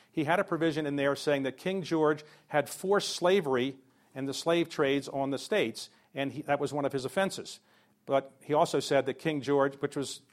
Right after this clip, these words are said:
not quite true, it wasn't, many of the, many of the delegates felt it was a little unfair to call King, to blame King George for forcing slavery on the states because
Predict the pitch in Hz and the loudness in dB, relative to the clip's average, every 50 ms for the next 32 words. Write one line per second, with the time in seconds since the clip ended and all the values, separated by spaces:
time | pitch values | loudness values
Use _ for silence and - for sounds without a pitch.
0 | _ _ _ 143 147 143 - - - 160 147 135 - - - 160 143 127 123 127 | _ _ _ -2 -2 -2 -4 -2 2 2 2 2 0 -2 0 0 2 2 0 -2
1 | - - 135 127 - 139 147 156 - 127 - 147 139 160 170 160 143 139 135 143 | -4 -10 -12 -8 -2 -2 -2 -2 -4 -8 -10 -6 -4 -4 -2 0 -2 -2 -2 -2
2 | 160 165 165 139 131 117 135 127 131 127 131 120 - - 151 143 131 135 - - | -2 -2 0 -2 4 6 6 6 6 4 2 -2 -2 2 4 6 6 6 2 -2
3 | - _ _ _ _ _ 147 131 143 135 156 170 170 151 139 147 139 120 - 160 | -16 _ _ _ _ _ -4 -2 0 2 4 4 6 6 4 2 0 0 2 2
4 | 151 135 131 - - - - 143 139 139 135 135 - 147 139 135 123 - _ _ | 4 4 2 0 -2 -2 2 6 6 6 6 2 -2 -6 -6 -6 -8 -10 _ _
5 | 139 120 107 127 143 147 139 131 - - 156 139 123 107 143 147 147 143 143 - | -12 -8 0 0 2 2 2 -2 -2 -2 -2 -2 0 0 2 2 2 2 2 -2
6 | 113 - - 151 143 131 - 123 110 - - 151 147 139 127 120 113 113 - - | -10 -6 0 0 0 0 -2 -8 -8 0 2 4 4 4 2 -2 -4 -6 -4 0
7 | 135 123 123 127 - - 117 - 123 117 113 | 0 0 0 0 -4 -8 -4 -2 -2 -2 -2